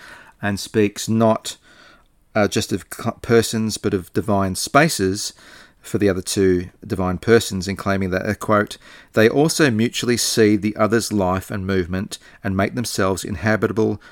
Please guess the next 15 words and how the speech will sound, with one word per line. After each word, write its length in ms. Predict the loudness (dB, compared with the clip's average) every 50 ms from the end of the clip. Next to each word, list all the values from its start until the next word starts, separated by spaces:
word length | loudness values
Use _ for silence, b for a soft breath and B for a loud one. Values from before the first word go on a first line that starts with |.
| B B B
for 200 | -4 -2 0 0
one 220 | 0 0 0 0
another." 380 | 0 2 2 2 2 2 0 -2 _ _ B B B B B B B B B B B
So 160 | 2 4 4
there's 180 | 6 4 2 0
a 60 | -2
sense 380 | -2 0 0 0 0 0 -2 -2
in 80 | -2
which 220 | -2 -2 -2 -4 -4
there's 160 | -4 -4 -4
a 40 | -4
giving 380 | -2 -2 -2 0 -2 -2 -2
way, 440 | -2 -2 0 0 0 -2 -4 -6 -10 _ _ _ _ _ _ b b b b b b b b
uh, 240 | -4 -2 -2 -2 -2
within 380 | -4 -4 -4 -6 -8 -8 -10